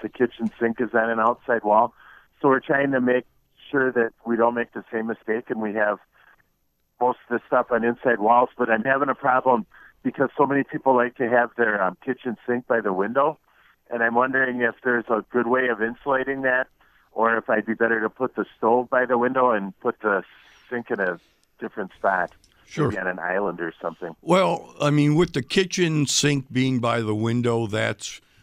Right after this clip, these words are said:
Speaker 2: pretty traditional. The biggest thing with that is the water supply lines should not run in the wall. They should actually go down, straight down through the bottom of the cabinet, not being in the wall.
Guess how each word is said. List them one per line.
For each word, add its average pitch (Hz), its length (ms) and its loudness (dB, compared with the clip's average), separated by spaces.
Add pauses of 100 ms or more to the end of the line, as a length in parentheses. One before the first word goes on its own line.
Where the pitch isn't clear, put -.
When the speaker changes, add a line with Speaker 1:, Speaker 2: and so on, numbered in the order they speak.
(160)
Speaker 2:
pretty 127 300 -2
traditional. 110 1040 -4 (420)
The 110 140 0
biggest 139 520 0
thing 131 360 2
with 104 260 -2
that 131 400 0
is 98 520 0
the 95 140 -2
water 107 760 0
supply 104 720 -2
lines 113 440 0
should 90 300 -2
not 101 280 2
run 101 380 0
in 107 260 2
the 107 80 2
wall. 101 460 0 (420)
They 113 140 2
should 110 300 0
actually 101 480 0
go 92 260 0
down, 98 360 -2
straight 110 400 -4
down 98 300 0
through 120 380 0
the 104 160 0
bottom 95 460 0
of 85 140 -2
the 76 100 -4
cabinet, 73 600 -8
not 82 240 -4
being 92 340 0
in 85 180 -2
the 71 80 -2
wall. 69 420 -6